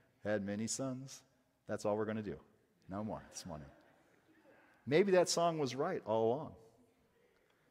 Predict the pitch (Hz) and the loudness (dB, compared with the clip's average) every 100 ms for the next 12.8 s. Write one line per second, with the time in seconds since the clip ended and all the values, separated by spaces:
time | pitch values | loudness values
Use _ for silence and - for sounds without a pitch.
0 | _ _ - 113 101 127 131 107 117 139 | _ _ -4 -4 -2 -2 0 0 0 2
1 | 113 104 101 104 - - 131 90 110 107 | 0 0 -2 -2 -2 0 0 -2 -6 -4
2 | 104 - - - _ _ _ _ _ 160 | -4 -6 -18 -20 _ _ _ _ _ -8
3 | - 196 104 78 73 - - _ _ _ | -2 0 0 -4 -8 -12 -20 _ _ _
4 | _ _ _ _ _ _ _ _ _ _ | _ _ _ _ _ _ _ _ _ _
5 | _ _ _ _ _ 110 123 - 160 151 | _ _ _ _ _ -4 -2 2 2 2
6 | 147 127 120 117 117 123 - 107 107 107 | 2 2 4 4 4 0 0 -2 -2 -2
7 | 101 123 127 - 92 90 - _ _ _ | -4 -4 -4 -4 -6 -6 -12 _ _ _
8 | _ _ _ _ _ _ _ 110 113 107 | _ _ _ _ _ _ _ -2 0 0
9 | 95 - - _ 110 175 165 139 127 - | -4 -12 -20 _ -2 4 8 8 6 4
10 | 127 120 107 135 107 90 85 - - _ | 2 2 0 -2 -2 -4 -6 -8 -12 _
11 | _ _ _ _ _ 107 104 - 120 113 | _ _ _ _ _ 0 0 4 4 4
12 | 107 104 104 110 113 - 82 | 2 2 0 0 -4 -4 -8